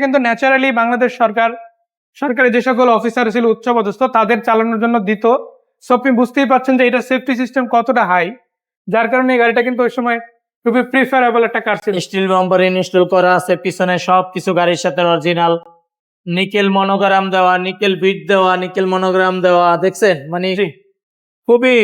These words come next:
Speaker 2: সুন্দর একটা ডেকোরেশনের গাড়ি আর কি।
Speaker 1: এটা কত টাকা দামে দিবেন?
Speaker 2: এটা আমাদের আস্কিং প্রাইস তেরো লক্ষ তিরিশ।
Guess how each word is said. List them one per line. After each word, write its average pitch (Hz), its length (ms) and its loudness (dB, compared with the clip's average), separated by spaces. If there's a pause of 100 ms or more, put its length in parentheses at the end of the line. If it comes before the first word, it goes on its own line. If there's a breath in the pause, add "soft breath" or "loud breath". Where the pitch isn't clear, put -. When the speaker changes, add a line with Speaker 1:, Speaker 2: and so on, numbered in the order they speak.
(260)
Speaker 2:
সুন্দর 208 320 0 (120)
একটা 196 240 0 (400)
ডেকোরেশনের 185 580 2
গাড়ি 165 260 0 (100)
আর 139 60 -6 (100)
কি। 139 120 -10 (240)
Speaker 1:
এটা 233 180 -2
কত 277 180 0
টাকা 233 180 2
দামে 190 200 0
দিবেন? 165 200 -6
Speaker 2:
এটা 170 240 -2
আমাদের 202 240 2 (100)
আস্কিং 196 300 -6
প্রাইস 196 280 0
তেরো 196 240 2
লক্ষ 190 140 -2 (140)
তিরিশ। 165 280 -2